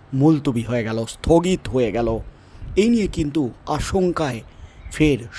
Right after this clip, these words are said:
সরকারি কর্মচারীরা, যেটুকু আশা তাদের মনে জন্মেছিল যে হয়তো ডিএ মামলা ফাইনাল শুনানি হবে, হয়তো আশার আলো দেখতে পারবেন আজই, তেমনটাই কিন্তু মামলাকারী সংগঠনগুলোর তরফ থেকে বার্তা দেওয়া হয়েছিল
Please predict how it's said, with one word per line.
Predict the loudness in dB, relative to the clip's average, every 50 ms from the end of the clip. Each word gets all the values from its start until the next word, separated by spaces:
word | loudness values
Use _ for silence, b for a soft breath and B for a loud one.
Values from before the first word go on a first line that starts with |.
| 0
সরকারি | 2 2 2 2 -2 -4 -4 -2 0 2 4
কর্মচারীরা, | 4 4 4 0 0 0 -2 -2 0 0 -2 -4 -4 -4
যেটুকু | -4 -4 -2 0 -2 0 0 -2 -2 -2 -4 -6 -6 -6
আশা | -4 -2 0 0 2 4 2
তাদের | 2 4 4 2 0 0
মনে | -2 -2 -2 -4 -6 -10 -6 -2
জন্মেছিল | -2 0 0 0 -2 -2 -4 -6 -4 0 2 2 2 0 -2 B B B B B B B B B B 0
যে | 2 2 4 6
হয়তো | 6 6 6 6 6 4 2 2 0 -4
ডিএ | -4 0 2 2
মামলা | 2 2 0 0 -2 -2 -4 -6 -10
ফাইনাল | -10 -8 -6 -6 -6 -6 -8 -10 -12
শুনানি | -10 -10 -8 -6 -8 -8 -8 -8 -8
হবে, | -6 -4 -4 -4 -4 B B B B B B B B B B -2
হয়তো | -2 0 0 -2 -2 -2 -2 -2 -4 -6 -8 -8
আশার | -8 -8 -8 -6 -8 -8 -10 -12 -12 -10
আলো | -6 -4 -4 -4 -4
দেখতে | -6 -10 -10 -10 -8 -8
পারবেন | -6 -6 -6 -6 -6 -8 -12 B B B B B 0
আজই, | 0 2 2 0 -2 -4 -4 -6 -8 b b b b b -4 -2
তেমনটাই | -2 0 0 -2 -4 -4 -4 -6 -6 -4
কিন্তু | -6 -4 -4 -4 -4 -4 -4
মামলাকারী | -4 -4 -4 -6 -6 -6 -6 -6 -6 -6 -8
সংগঠনগুলোর | -8 -6 -4 -4 -2 -2 0 0 0 0 0 0 0 0 -2
তরফ | -4 -4 -4 -6 -8
থেকে | -8 -6 -6 -6 -6 -8
বার্তা | -10 -10 -8 -6 -6 -6 -6 -4
দেওয়া | -6 -8 -6 -8
হয়েছিল | -8 -8 -8 -6 -6